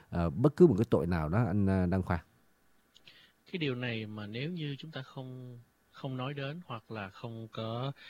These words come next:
Speaker 2: đọc cái bản tin này thì có lẽ cũng có rất là nhiều người thắc mắc không biết cái tiền mà của mình sẽ đi về đâu. Đôi khi mình không có phạm tội hoặc là không có vi phạm bất cứ điều gì, nhưng mà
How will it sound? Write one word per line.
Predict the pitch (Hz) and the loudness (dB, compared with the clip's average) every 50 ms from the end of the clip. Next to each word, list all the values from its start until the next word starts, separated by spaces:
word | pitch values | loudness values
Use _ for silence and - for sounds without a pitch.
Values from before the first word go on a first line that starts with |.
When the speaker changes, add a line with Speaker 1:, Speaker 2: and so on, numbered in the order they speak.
| - - - - - | -20 -20 -20 -8 -4
Speaker 2:
đọc | 127 117 110 - - | -4 -4 -4 -4 -8
cái | - 120 | -10 -8
bản | 107 113 | -8 -8
tin | - - 131 123 117 | -6 -8 -8 -6 -6
này | 113 104 98 | -6 -8 -8
thì | - 104 98 95 - | -8 -10 -12 -12 -8
có | - 127 135 | -6 -6 -4
lẽ | 120 95 92 98 - - | -4 -4 -6 -8 -10 -12
cũng | - 101 98 98 101 101 | -14 -14 -12 -12 -12 -12
có | - - 107 107 110 | -10 -10 -10 -8 -8
rất | - - 151 143 - | -8 -8 -8 -8 -8
là | 110 | -10
nhiều | 104 104 104 101 98 | -10 -8 -8 -8 -10
người | 95 98 98 95 | -10 -10 -12 -12
thắc | 95 - - - - | -12 -14 -14 -14 -12
mắc | 147 156 - | -12 -12 -12
không | - 123 117 117 | -10 -10 -10 -8
biết | 127 147 151 - - | -6 -8 -8 -8 -12
cái | 143 - - | -12 -8 -6
tiền | 120 110 101 95 95 92 90 90 90 | -6 -6 -6 -8 -12 -14 -16 -16 -16
mà | 90 90 85 - | -16 -16 -18 -16
của | - 107 | -14 -12
mình | 110 117 113 101 95 90 - | -10 -8 -8 -8 -10 -12 -14
sẽ | - - 101 | -14 -12 -10
đi | 104 117 113 113 110 | -8 -6 -6 -6 -6
về | 104 104 95 | -6 -8 -8
đâu. | 92 104 107 107 107 110 107 - - - - - - _ _ _ _ - | -8 -6 -6 -6 -6 -6 -8 -12 -16 -20 -20 -20 -20 _ _ _ _ -8
Đôi | 139 143 143 | -6 -6 -6
khi | - - 151 147 139 | -4 -4 -4 -4 -4
mình | 127 110 104 | -4 -6 -8
không | 104 - 120 117 117 | -10 -10 -10 -8 -8
có | 131 | -10
phạm | 131 - 101 92 95 | -10 -10 -10 -12 -12
tội | - 92 85 90 92 101 | -10 -10 -10 -10 -10 -10
hoặc | 107 95 - | -10 -12 -12
là | 95 92 90 | -12 -14 -14
không | - - 117 113 113 110 | -12 -12 -10 -10 -10 -10
có | 117 120 120 120 | -10 -10 -10 -8
vi | 117 117 110 | -8 -8 -8
phạm | 107 - - 95 87 90 101 | -8 -8 -10 -10 -10 -8 -10
bất | 127 131 - | -10 -10 -10
cứ | - 143 143 | -8 -6 -4
điều | 120 107 | -4 -6
gì, | 104 104 104 98 95 95 101 | -6 -6 -8 -8 -8 -8 -8
nhưng | 110 117 120 120 117 113 | -8 -8 -8 -8 -8 -6
mà | 107 98 95 95 | -6 -6 -6 -8